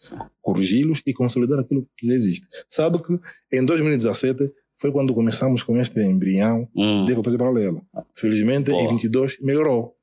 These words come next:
Speaker 1: Então, penso que em vinte e sete será melhor.
Speaker 2: Ah, golo,
Speaker 1: É,
Speaker 2: golo.
Speaker 1: é, é melhor.
Speaker 2: Temos aqui o
Speaker 1: E
Speaker 2: Rafael
Speaker 1: também vamos
Speaker 2: também.
Speaker 1: contar também consigo.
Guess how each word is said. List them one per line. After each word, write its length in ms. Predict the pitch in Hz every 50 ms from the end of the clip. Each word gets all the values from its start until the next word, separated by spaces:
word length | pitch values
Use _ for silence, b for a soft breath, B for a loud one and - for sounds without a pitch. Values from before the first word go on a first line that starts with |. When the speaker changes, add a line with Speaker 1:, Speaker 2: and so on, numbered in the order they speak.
| _ 156
Speaker 1:
Então, 260 | 147 165 156 143 135 - _
penso 360 | - 165 180 175 - 180 160
que 140 | - 175 165 - 143
em 60 | 131
vinte 120 | 131 127 -
e 20 |
sete 180 | - 147 143 147
será 180 | - 160 151
melhor. 320 | 156 165 160 131 98 - - _ _ _
Speaker 2:
Ah, 260 | 156 151 69 62 - - -
golo, 240 | 92 92 85 80 73 69
Speaker 1:
É, 20 | - -
Speaker 2:
golo. 240 | - 85 82 76 73 -
Speaker 1:
é, 400 | - - - - 101 - - 151
é 20 | 135
melhor. 240 | 104 87 80 76 - _ _ _ _ - _ _ - - - - -
Speaker 2:
Temos 200 | 113 110 104 101
aqui 180 | 92 87 110
o 20 | 104
Speaker 1:
E 40 | 101
Speaker 2:
Rafael 200 | 101 - 104 104
Speaker 1:
também 80 | 110 -
vamos 140 | - 98 -
Speaker 2:
também. 140 | - 147 131 123
Speaker 1:
contar 140 | 143 143 147
também 180 | 147 151 156
consigo. 320 | 156 160 - - 156 113